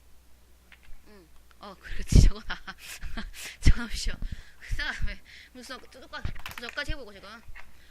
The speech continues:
그 다음에 이쪽 문제도, 자, 통합형 문제라고 들어봤지? 한 문제에 여러 가지 내용을 담는 거. 이건 통합형 문제의 하나 일종이지.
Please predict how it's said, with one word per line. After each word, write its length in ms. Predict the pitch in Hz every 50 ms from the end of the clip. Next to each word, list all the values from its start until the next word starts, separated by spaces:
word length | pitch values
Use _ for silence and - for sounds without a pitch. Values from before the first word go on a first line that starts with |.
| - -
그 40 | -
다음에 200 | 294 302 294 285
이쪽 420 | - - 285 277 - - - - 330
문제도, 840 | - 262 339 403 359 349 - 539 494 233 480 494 508 240 220 185 160 -
자, 300 | - - - 240 226 - - -
통합형 560 | - - 415 415 415 415 415 415 - 330 311 277
문제라고 380 | 294 311 190 302 262 240 240 -
들어봤지? 540 | 247 247 240 240 247 240 - - 185 160 143 - - - - - - - -
한 260 | - - 403 392 392
문제에 540 | 403 403 403 415 392 349 294 302 285 285 254
여러 200 | 220 226 262 269
가지 200 | 285 285 254 247
내용을 280 | 226 240 247 254 240 226
담는 340 | - 196 196 208 214 220 175
거. 340 | 175 175 190 196 185 170 - - - - - -
이건 320 | 254 262 269 302 302 302
통합형 480 | 294 415 392 403 415 415 - - 285 262
문제의 320 | 277 285 262 247 254 262
하나 160 | 269 285 302 302
일종이지. 520 | 233 220 202 262 262 233 208 - 180